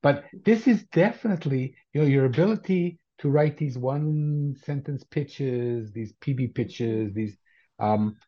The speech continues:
uh, P B pitches tomorrow. I don't think anybody really looks at them, but it, it's good for the author to practice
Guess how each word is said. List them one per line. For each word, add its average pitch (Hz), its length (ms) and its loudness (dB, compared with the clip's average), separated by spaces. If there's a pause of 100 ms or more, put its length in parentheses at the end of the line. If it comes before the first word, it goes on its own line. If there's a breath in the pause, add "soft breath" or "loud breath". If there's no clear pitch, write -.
(160)
uh, - 240 -10 (400)
P - 100 0
B 170 120 4
pitches 160 340 0
tomorrow. 131 400 0
I 143 40 4
don't 165 140 2
think 156 160 -6
anybody 117 360 -4
really 107 200 -4
looks 143 260 -4
at - 120 -10
them, 98 100 -6
but 127 160 -2 (260 loud breath)
it, 160 200 -4
it's 143 160 2
good 185 260 6
for 175 200 2
the 143 140 4
author 165 540 0 (720)
to 147 80 2
practice 202 640 0